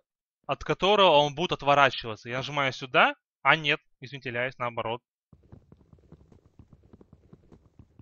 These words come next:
Давай, братюня. Ну! Да, так было быстрее.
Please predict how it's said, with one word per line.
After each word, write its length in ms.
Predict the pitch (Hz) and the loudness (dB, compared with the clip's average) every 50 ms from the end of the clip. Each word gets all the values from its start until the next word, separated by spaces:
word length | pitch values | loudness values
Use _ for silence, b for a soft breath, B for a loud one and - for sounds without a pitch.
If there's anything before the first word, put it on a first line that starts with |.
| _ - _ _ _ - _ _ _ _ _ - - | _ -20 _ _ _ -20 _ _ _ _ _ -20 -20
Давай, 300 | - 135 131 131 139 143 | -18 -16 -12 -10 -10 -10
братюня. 560 | 143 143 151 151 - 170 175 185 196 220 202 - _ _ _ _ _ _ _ _ _ _ _ - - _ _ _ _ _ _ - - _ _ _ _ _ - - _ _ - _ _ _ _ _ _ _ _ _ - | -10 -12 -14 -14 -14 -18 -18 -16 -16 -16 -16 -20 _ _ _ _ _ _ _ _ _ _ _ -20 -20 _ _ _ _ _ _ -20 -20 _ _ _ _ _ -20 -20 _ _ -20 _ _ _ _ _ _ _ _ _ -18
Ну! 560 | - 269 311 339 359 359 339 339 311 277 - - - _ - - - _ _ _ _ _ _ _ _ _ _ _ _ _ _ _ _ _ _ _ - _ _ _ - - - _ _ _ _ _ _ _ | -8 -2 2 6 8 10 12 12 12 12 10 8 0 _ -20 -20 -20 _ _ _ _ _ _ _ _ _ _ _ _ _ _ _ _ _ _ _ -20 _ _ _ -20 -20 -20 _ _ _ _ _ _ _
Да, 220 | - 120 127 120 113 | -12 -8 -8 -6 -6
так 140 | - 127 | -6 -8
было 140 | 127 127 123 | -8 -8 -10
быстрее. 440 | 120 123 120 - 117 113 107 101 98 | -10 -10 -14 -14 -10 -8 -8 -8 -10